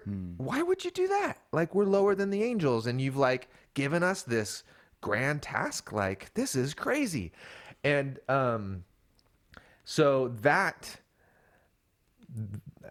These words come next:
Speaker 2: I never really onboarded that. Like,
Speaker 1: Hmm.
Speaker 2: it's not the story of God just putting up with me because he likes it when I sing to him.
Speaker 1: Hmm.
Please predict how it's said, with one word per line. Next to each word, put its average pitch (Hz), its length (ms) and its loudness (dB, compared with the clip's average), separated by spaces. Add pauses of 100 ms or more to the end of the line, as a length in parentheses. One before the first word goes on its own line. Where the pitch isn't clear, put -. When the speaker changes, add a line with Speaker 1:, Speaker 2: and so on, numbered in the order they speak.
(100)
Speaker 2:
I 156 180 0
never 143 340 4
really 117 380 2
onboarded 90 680 0
that. 69 300 -2 (140)
Like, 87 400 -2 (520)
Speaker 1:
Hmm. 92 320 -6
Speaker 2:
it's 123 220 0
not 139 360 0
the 135 100 2
story 117 440 2
of 98 120 -2
God 98 280 4
just - 140 -16
putting 98 280 -2
up 95 200 0
with 92 180 -2
me 90 240 0
because 87 880 -2 (440)
he 95 680 -2
likes 90 380 0
it 87 100 0
when 80 120 -2
I 73 60 -2
sing 90 280 -4
to 95 80 -4
him. - 380 -2
Speaker 1:
Hmm. - 60 -16